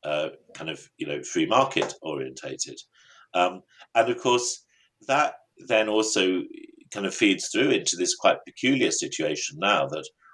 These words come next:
although there is all the kind of the globalist stuff and the global Britain stuff and the independent trade deal stuff, that comes at the same time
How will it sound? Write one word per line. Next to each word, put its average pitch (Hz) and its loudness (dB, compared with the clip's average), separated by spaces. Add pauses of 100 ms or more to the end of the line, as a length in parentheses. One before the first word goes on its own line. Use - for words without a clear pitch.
(140)
although 101 2 (240)
there 80 0
is 90 4
all 78 2
the 76 -6
kind 78 -4
of 73 -10 (180)
the - -16
globalist 92 0
stuff - -4
and 67 -12
the 73 -10
global 71 0
Britain 78 -12
stuff - -4
and 69 -12
the 76 -8
independent 71 -14
trade 123 2
deal 73 -8
stuff, - -10 (420)
that - 6
comes 110 -2
at 107 -6
the 95 -4
same 90 2
time 95 0